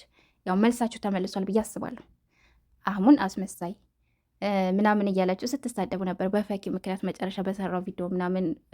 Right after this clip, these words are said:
ከዛ በኋላ ከተለያዩ በኋላ ማለት ነው። አሁን መልሳችሁ ተመልሷል። እኔ ሲጀመርም ከጅምሩ በቂ በቂ ሆኑ ምክንያቶች ሰጥቼዋለሁኝ።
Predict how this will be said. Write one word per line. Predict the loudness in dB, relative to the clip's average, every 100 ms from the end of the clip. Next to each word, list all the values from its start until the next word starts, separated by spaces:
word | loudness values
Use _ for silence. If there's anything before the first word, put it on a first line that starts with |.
| -6 -4 -4 -6
ከዛ | -6 -4
በኋላ | -2 -4 -4
ከተለያዩ | -6 -2 -2 -4 -6
በኋላ | -2 4 4
ማለት | 4 -4 -8
ነው። | -12 -14 _ _ _ -2
አሁን | 4 6
መልሳችሁ | 4 0 -10 -8
ተመልሷል። | -8 -8 -8 -6 -4
እኔ | -2 -2
ሲጀመርም | -4 -2 0 2 2 0
ከጅምሩ | 0 -2 0 0 -2 _ _ _ -6
በቂ | -2 -2 -2
በቂ | -2 -2 4
ሆኑ | 4 4 0 _ -20 -20 _ -6
ምክንያቶች | 0 0 2 -2
ሰጥቼዋለሁኝ። | -4 -6 -6 -4 -2 -4